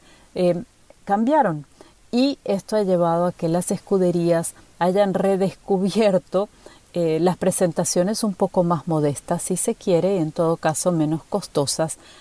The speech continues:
a través de lo que es el streaming, y las presentan, eh, online para que toda la gente pueda verlas, no solamente un pequeño grupo de invitados presentes en el lugar.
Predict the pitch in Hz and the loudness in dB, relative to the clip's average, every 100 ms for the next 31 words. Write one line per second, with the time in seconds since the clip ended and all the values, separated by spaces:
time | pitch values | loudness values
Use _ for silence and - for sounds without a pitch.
0 | - 202 220 233 202 196 185 185 160 165 | -8 -4 -2 0 0 0 0 -2 -2 -4
1 | 156 170 156 - - 294 285 185 151 - | -2 -2 -2 -4 -2 0 2 2 0 -8
2 | - - - 214 202 - 180 - 160 156 | -20 -16 -2 0 0 0 -2 0 -2 -2
3 | 190 202 202 - - 151 139 - - - | -2 -4 -8 -16 -10 -8 -8 -10 -16 -18
4 | - - - 175 160 156 147 143 233 - | -18 -20 -4 0 2 2 2 0 -2 -2
5 | - _ 208 196 165 160 - 208 220 220 | -10 _ 0 0 -2 -8 -2 0 2 0
6 | 196 180 165 165 226 - - 156 165 180 | -2 -4 -4 -2 -4 -2 -2 0 2 2
7 | 180 - 175 185 143 143 160 160 - 170 | 0 -2 0 2 0 -4 -4 -4 -2 0
8 | 180 156 160 190 175 156 147 156 165 156 | 0 0 0 2 2 2 -4 -4 -2 -2
9 | 165 160 180 175 - 180 165 156 165 - | 0 0 0 0 2 2 2 0 -2 -4
10 | 190 165 156 160 - 185 175 170 175 180 | -2 0 0 -2 -4 0 2 4 4 2
11 | 165 - 160 147 175 160 156 160 151 147 | 0 -6 -4 -2 0 0 0 -2 -2 -2
12 | 143 143 139 139 | 0 0 0 0